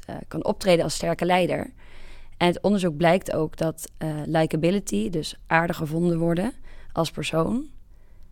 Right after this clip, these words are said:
en optreden als sterke leider voor mannen positief is en voor vrouwen dezelfde manier negatief. Ehm, andere sociale patronen inderdaad, dus hoe we kijken naar een moeder die voltijd werkt,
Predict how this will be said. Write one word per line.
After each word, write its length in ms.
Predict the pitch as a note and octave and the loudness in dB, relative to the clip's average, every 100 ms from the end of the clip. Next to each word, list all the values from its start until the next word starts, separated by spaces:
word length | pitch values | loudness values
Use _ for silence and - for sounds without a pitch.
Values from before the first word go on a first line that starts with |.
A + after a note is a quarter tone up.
| - - - | -16 -8 2
en 220 | F#3+ - | 4 4
optreden 440 | F#3+ - F3 D#3+ | 2 2 2 2
als 120 | D3+ | 0
sterke 340 | - F#3 F3 E3 | 0 0 0 0
leider 480 | D#3+ E3 F#3+ B3+ E4 | 0 0 0 -4 -8
voor 240 | - - D#3+ | -8 -2 2
mannen 320 | E3+ F#3+ D#3+ | 4 4 2
positief 500 | D#3 D3+ - G3 F#3+ | -2 -4 -4 -4 -2
is 340 | A3+ C#4+ - - | -4 -4 -10 -8
en 140 | E3+ | -8
voor 140 | - D3 | -8 -10
vrouwen 520 | - E3 E3 F#3 G#3 - - - - | -2 2 2 2 -2 -12 -16 -14 -8
dezelfde 480 | D#3+ D3+ E3 E3 E3+ | -2 4 4 2 -2
manier 320 | D#3+ D#3+ E3 | 2 2 0
negatief. 680 | F#3 A#3 F#3 - - - - - - - - - - - - | 4 4 4 -2 -10 -12 -18 -18 -18 -18 -20 -20 -20 -14 -2
Ehm, 520 | F3 F3 F3+ F3+ F3+ - - - - - | 0 2 2 0 -2 -6 -12 -16 -10 2
andere 260 | F#3 F#3 | 2 4
sociale 360 | E3+ E3 F3 E3 | 0 2 4 4
patronen 320 | D#3 D#3+ D#3+ | 0 -2 0
inderdaad, 560 | - D#3+ F#3 F#3+ D#3+ - | 2 2 4 4 2 -2
dus 300 | D#3+ D#3 - | 0 0 -2
hoe 160 | D#3 D#3+ | -2 0
we 100 | D#3+ | 0
kijken 460 | E3 D#3+ D#3 D#3+ D#3+ | 2 2 2 0 0
naar 240 | D#3 D3+ | 0 0
een 100 | D#3 | 0
moeder 320 | D#3 D#3+ D#3+ | 2 2 2
die 140 | D#3 D3 | 0 -4
voltijd 360 | D3+ D#3 - | -4 -2 0
werkt, 500 | A3+ B3+ B3 - - | 4 4 2 -4 -8